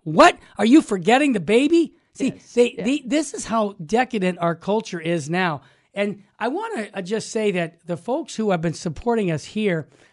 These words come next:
Speaker 1: sometimes people say to me, "Mary, hey, you guys are kinda critical even on these prelates all the way up to the Pope." Well, the Thomas Aquinas in his Summa has a section in there,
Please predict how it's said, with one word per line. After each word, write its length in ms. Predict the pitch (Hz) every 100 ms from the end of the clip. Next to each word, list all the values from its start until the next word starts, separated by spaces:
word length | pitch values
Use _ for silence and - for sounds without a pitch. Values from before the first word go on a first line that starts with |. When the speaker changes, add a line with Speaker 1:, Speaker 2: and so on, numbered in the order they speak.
| _
Speaker 1:
sometimes 360 | 302 320 277
people 300 | - 233 220
say 240 | 196 214 214
to 140 | 196
me, 120 | 185
"Mary, 240 | 175 175 175
hey, 160 | 294
you 120 | 311 320
guys 240 | 339 302
are 60 | 233
kinda 240 | 247 214
critical 460 | - 269 294 - 208
even 160 | 233
on 120 | 220
these 120 | 196 -
prelates 420 | - 294 247 220
all 100 | 247
the 80 | 247
way 100 | 247
up 80 | 220
to 80 |
the 100 | 185
Pope." 380 | 175 247 269 196 _ _ _
Well, 240 | 214 233 - _ _ _
the 300 | 196 190 180 _ _ _ - -
Thomas 420 | 254 392 320 254
Aquinas 560 | - 226 269 226 175
in 80 | 196
his 160 | 185 -
Summa 380 | - 262 180 156
has 200 | 180 170
a 80 | -
section 480 | - 254 254 - 190
in 120 | 175
there, 260 | 170 170